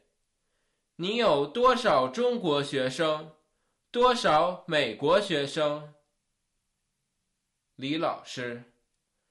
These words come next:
也是一半儿一半儿吧。万小姐，李老师，这儿的学生去哪儿吃饭呢？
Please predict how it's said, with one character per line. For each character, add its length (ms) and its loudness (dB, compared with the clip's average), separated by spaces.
也 260 0
是 600 -4
一 180 -6
半 180 0
儿 160 4
一 200 -4
半 220 2
儿 120 2
吧。 460 -4
万 240 2
小 300 -6
姐， 340 -14
李 220 -4
老 260 2
师， 500 -8
这 160 2
儿 100 2
的 200 2
学 260 0
生 520 -2
去 280 -4
哪 160 2
儿 100 0
吃 240 -2
饭 280 2
呢？ 340 0